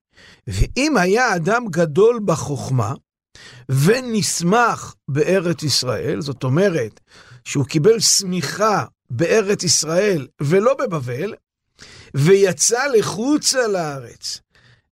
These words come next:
ולא הניח בארץ ישראל כמותו", למשל כמו רבי עקיבא, "הרי זה מחשב וקובע חודשים ומעבר שנים בחוצה לארץ. ואם נודע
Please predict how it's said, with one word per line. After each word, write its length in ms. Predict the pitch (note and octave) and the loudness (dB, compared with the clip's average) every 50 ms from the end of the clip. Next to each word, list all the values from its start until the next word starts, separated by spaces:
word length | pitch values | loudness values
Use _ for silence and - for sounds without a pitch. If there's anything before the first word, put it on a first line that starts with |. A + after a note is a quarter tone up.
| - B2+ | -4 0
ולא 380 | B2 D3+ E3+ F3+ G3 A#3 C4+ | 2 4 4 6 6 4 4
הניח 440 | C#4+ C4+ A#3 A3+ B3 C#4 C4 - - | 2 -2 -8 -10 -8 -8 -6 -6 -4
בארץ 500 | E3+ F#3 G3 G3+ A#3 A#3+ A#3 A#3 A#3 - | -2 -2 0 2 2 2 2 0 0 0
ישראל 420 | F#3+ - - - F3 F3 F#3+ G#3 G#3 - | 0 0 0 0 0 -2 -2 -2 -4 -6
כמותו", 520 | - - E3 D#3 C3 D3 - C3 C3+ D#3+ F3+ - _ _ _ _ _ _ _ - | -6 -6 -4 -4 -4 -4 -6 -6 -6 -8 -10 -14 _ _ _ _ _ _ _ -10
למשל 400 | A#2+ G#2 G#2 - - D3 C#3 A#2 - | -10 -8 -8 -6 -6 -6 -6 -6 -8
כמו 160 | A#2 B2+ B2 | -8 -8 -8
רבי 220 | A#2 A2 G2 G#2 | -8 -10 -10 -10
עקיבא, 400 | G2+ F2 - - D#2+ E2+ F2+ B2 F3+ A3 - _ _ - - - - - - - - | -12 -12 -14 -18 -16 -14 -12 -12 -12 -14 -16 _ _ -20 -20 -20 -20 -20 -14 -6 0
"הרי 420 | C3 D#3+ F3 F#3 A3+ D4 D#4+ C#4+ | 0 2 4 4 2 2 2 -2
זה 140 | A#3 B3+ B3+ | -4 -2 0
מחשב 500 | A#3+ - - - G3 - - A3 B3+ C4+ G#3 | 0 0 0 -2 -4 -4 -2 0 0 0 0
וקובע 460 | G#3+ - - F3 E3+ E3 G#3+ G#3+ G#3 | 0 -2 -2 -4 -2 0 2 2 0
חודשים 640 | B2 - F3 E3+ D3+ C3+ - - D3+ F3+ G#3+ - C#3 - _ _ _ _ - - | 0 -2 -6 -4 -4 -4 -4 -4 -2 -4 -4 -4 -8 -12 _ _ _ _ -4 0
ומעבר 500 | D#3 D#3 D#3+ D#3+ D#3+ D#3 D#3+ A3 A3+ F#3+ | 2 4 4 4 4 4 4 2 2 2
שנים 380 | C#3 - F3+ F#3 G#3 A#3 A3+ F#3 | 0 -6 -6 -6 -6 -4 0 0
בחוצה 480 | G3 - - C4+ D4+ D4 - - G#3+ | 0 0 0 0 0 0 2 2 0
לארץ. 600 | D#3+ C3 A2+ G2+ F#2 - _ _ - - - - - _ - - - - - - - - - _ - | 0 -2 -6 -10 -14 -18 _ _ -10 -8 -8 -10 -10 _ -20 -20 -20 -20 -20 -20 -20 -20 -18 _ -10
ואם 340 | G#2+ G#2 A2+ D3+ A3+ B3 A3+ | -6 -2 0 2 2 2 4
נודע 340 | F#3+ F3 E3 C#3+ E3+ G3 | 2 2 2 2 2 2